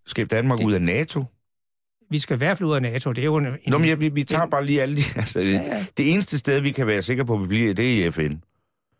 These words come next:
Speaker 2: Ja, og i, i Nordisk Råd, og i andre former for inter-,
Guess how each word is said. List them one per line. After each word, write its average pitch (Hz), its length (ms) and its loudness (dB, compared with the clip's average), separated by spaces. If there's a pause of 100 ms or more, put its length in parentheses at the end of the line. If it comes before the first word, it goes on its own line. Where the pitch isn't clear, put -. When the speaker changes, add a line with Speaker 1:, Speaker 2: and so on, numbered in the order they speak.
(540)
Speaker 2:
Ja, 135 300 -2
og 156 80 2
i, 127 260 0
i 139 120 -2
Nordisk 147 480 0
Råd, 180 300 2
og 151 160 0
i 143 120 0
andre 175 400 0
former 165 320 0
for - 100 -6
inter-, 220 220 -2